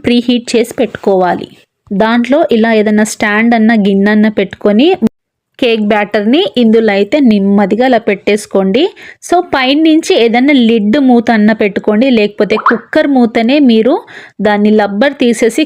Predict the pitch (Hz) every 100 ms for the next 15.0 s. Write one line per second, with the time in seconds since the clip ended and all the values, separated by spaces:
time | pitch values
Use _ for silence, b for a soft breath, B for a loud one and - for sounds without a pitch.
0 | - 226 - 233 220 220 214 196 208 214
1 | 196 196 196 - 190 190 196 190 233 220
2 | 196 - 196 226 226 208 190 202 208 202
3 | 190 185 180 185 320 - B B - 349
4 | 359 233 269 294 277 262 254 262 294 240
5 | 220 214 208 214 214 - 208 - 330 311
6 | 294 269 240 226 240 247 226 214 202 214
7 | 240 302 311 247 226 220 240 247 - 220
8 | 208 202 208 269 339 208 190 208 214 -
9 | 202 190 190 190 269 359 B B B -
10 | 226 233 220 285 - 233 226 240 269 247
11 | 220 208 202 208 196 190 262 403 B B
12 | _ - 285 262 226 202 247 262 254 247
13 | 285 392 - 240 214 247 - 226 220 247
14 | 196 185 233 247 247 220 202 202 202